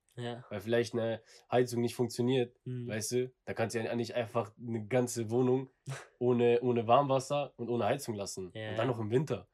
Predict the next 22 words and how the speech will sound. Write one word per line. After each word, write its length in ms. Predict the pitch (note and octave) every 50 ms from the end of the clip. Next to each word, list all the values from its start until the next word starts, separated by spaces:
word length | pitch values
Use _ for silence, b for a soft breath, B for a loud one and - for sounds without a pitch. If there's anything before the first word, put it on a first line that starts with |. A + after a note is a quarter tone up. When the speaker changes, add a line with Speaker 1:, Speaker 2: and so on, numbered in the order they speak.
| _ -
Speaker 1:
Ja. 240 | - A2 A2+ G#2+ - -
Speaker 2:
Weißt 160 | G2+ G#2 G#2+
du, 40 | A2
das 60 | G2+ -
passiert 300 | - G#2 - C3 B2+ A#2
so 140 | B2 A#2+
oft, 160 | A#2+ A#2+ A#2+ -
dass 120 | G2+ -
mal 100 | A#2 A2
eine 120 | G#2+ G2+
Anlage 320 | A2+ C3 C#3+ C#3 - G#2 G2
kaputt 300 | - - - - - -
geht. 240 | - F#2+ F2+ - _ _ _ _ _ _
Speaker 1:
Ja. 180 | A#2 A#2 A#2 A#2
Speaker 2:
Dann 120 | - F#2+
sind, 240 | G2 G#2 G#2+ G#2 G2+ _ _ -
dann 240 | - F2+ F#2+ F#2+ F#2+
sind 140 | G#2 G2+
wirklich 380 | A2+ B2+ B2 - A2+ G2+ - - _ _ - - - -
zwanzig, 420 | - - B2 B2+ C3 B2 - -
dreißig 420 | - - B2 B2+ B2 - - G#2 A2
Wohnungen 340 | B2 C3+ C3 B2 B2+ B2+